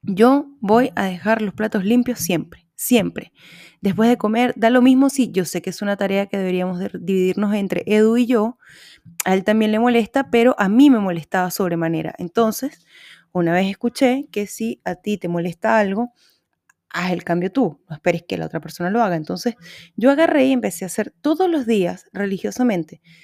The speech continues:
Terminábamos de comer, me paraba, lavaba los platos. Terminábamos de comer, me paraba, lavaba los platos. En otro momento, cada vez que yo intentaba hacer este cambio de hábitos, lo que pasaba era que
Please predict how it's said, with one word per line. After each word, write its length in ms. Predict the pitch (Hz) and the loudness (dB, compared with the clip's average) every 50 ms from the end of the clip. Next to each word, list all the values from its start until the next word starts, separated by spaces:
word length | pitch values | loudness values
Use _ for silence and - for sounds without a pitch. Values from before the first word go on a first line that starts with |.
| _ _ _ _ _ | _ _ _ _ _
Terminábamos 600 | _ 196 196 196 190 185 185 190 202 208 220 208 | _ -4 -2 -2 0 0 -2 -2 0 -2 -2 -2
de 100 | 185 175 | -4 -6
comer, 420 | - - 170 185 233 262 294 285 - _ | -6 -6 -4 -2 -2 -2 -2 -6 -8 _
me 100 | 180 170 | -8 -4
paraba, 320 | - 175 175 202 220 233 | -2 0 0 2 2 2
lavaba 300 | 214 180 156 156 156 151 | 0 0 -2 -2 -2 -4
los 120 | 147 131 - | -4 -8 -10
platos. 400 | - - - - - - - _ _ _ _ _ _ | -10 -12 -12 -12 -14 -20 -20 _ _ _ _ _ _
Terminábamos 480 | 175 175 170 160 165 170 175 180 170 | -4 -2 -2 0 0 -2 -2 -2 -4
de 60 | 170 170 | -6 -6
comer, 240 | - 170 190 214 | -4 -4 -4 -4
me 80 | 226 196 | -4 -4
paraba, 200 | 175 175 185 190 | -2 -2 -2 -2
lavaba 180 | 175 165 151 151 | -2 -2 -4 -4
los 120 | 156 151 | -6 -8
platos. 380 | - - - - - _ - _ _ _ _ - - - 277 285 - - _ - _ _ _ _ _ _ | -10 -14 -18 -20 -20 _ -20 _ _ _ _ -14 -10 -10 -10 -10 -12 -20 _ -20 _ _ _ _ _ _
En 160 | - 262 285 | 6 6 6
otro 160 | 359 392 392 | 6 6 4
momento, 540 | 370 370 339 277 226 202 - - 262 285 - _ | 2 4 4 2 2 0 -2 -4 -6 -6 -6 _
cada 200 | - 208 202 208 | -4 -2 -2 -2
vez 140 | 226 240 - | -2 -4 -2
que 120 | - 254 | -2 0
yo 80 | 233 240 | 0 0
intentaba 600 | 233 233 233 233 226 - 240 220 196 196 - - | 0 -2 -4 -6 -2 0 0 0 0 -2 -4 -8
hacer 280 | - 180 - - 185 185 | -12 -14 -10 -8 -8 -8
este 200 | 190 - - 233 | -8 -6 -8 -6
cambio 280 | - 233 226 226 240 | -4 -2 -2 0 0
de 120 | 247 240 220 | 0 0 0
hábitos, 640 | 196 180 175 175 175 - 220 226 240 - - - - | 0 0 0 -2 -4 -6 -8 -8 -8 -12 -18 -20 -12
lo 280 | - 196 196 190 190 185 | -6 -4 -2 -2 -2 -4
que 100 | - - | -6 -8
pasaba 600 | - 185 170 - - 247 233 208 196 208 220 - - | -8 -8 -8 -4 0 0 0 2 0 -2 -6 -10 -6
era 280 | - 202 196 190 190 190 | -4 -4 -2 -2 -4 -6
que 280 | - - 220 202 196 | -4 -2 -2 -2 -2